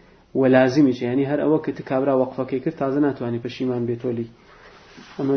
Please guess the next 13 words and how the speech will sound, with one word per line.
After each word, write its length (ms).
لە 120
کتێبی 640
تەفسیری 420
قورتوبی 340
ئیجماعی 480
سەحابەی 380
لەسەر 280
نەقلەکە، 320
جڵی 280
شش 200
لاپەڕی 340
سێسەد 260
و 60